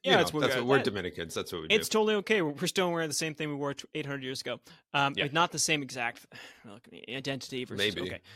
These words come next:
Speaker 1: Um, maybe, yeah. Who knows? They may have, we just, we just, actually, yes, all of our habits are passed down from the beginning of the order.
Speaker 2: From
Speaker 1: So
Speaker 2: Saint
Speaker 1: you kind of
Speaker 2: Dominic.
Speaker 1: get,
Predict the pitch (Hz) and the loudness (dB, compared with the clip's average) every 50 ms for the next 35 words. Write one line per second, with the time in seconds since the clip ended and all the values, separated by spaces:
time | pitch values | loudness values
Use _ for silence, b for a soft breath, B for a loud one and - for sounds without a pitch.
0 | B B B _ - - 147 143 139 139 135 147 170 190 208 165 160 147 147 156 | B B B _ 0 2 4 4 4 4 10 12 12 12 12 12 8 4 6 6
1 | 170 160 135 - - 160 165 165 175 208 175 131 117 - - 147 147 135 143 147 | 6 6 6 4 0 4 8 8 10 10 8 6 2 -2 -2 -2 -4 -4 -4 -4
2 | 135 120 139 151 151 156 - - 156 190 196 269 285 - 180 220 226 - 220 202 | -4 -4 -4 -4 -4 -4 -4 0 0 0 0 0 4 8 8 8 8 6 2 2
3 | 185 143 - - 151 175 208 202 208 160 160 160 151 151 - 143 131 - - 151 | 2 2 2 4 4 4 4 4 2 0 0 0 0 -2 -6 -8 -8 -4 0 0
4 | 147 139 - - 147 139 131 127 - - 143 139 143 135 139 127 113 - 127 127 | 0 0 -2 -6 -4 -6 -6 -6 -8 -6 -6 -6 -6 -6 -8 -8 -8 -10 -10 -8
5 | 143 147 147 139 127 - - - 135 143 135 120 107 87 82 113 101 101 95 - | -6 -6 -6 -8 -10 -12 -12 -8 -6 -6 -6 -6 -6 -4 -2 -2 -2 -2 -2 -2
6 | 98 90 82 92 85 85 - 82 87 147 143 - - | -2 -2 0 0 0 0 -2 -2 -2 -4 -4 -4 -6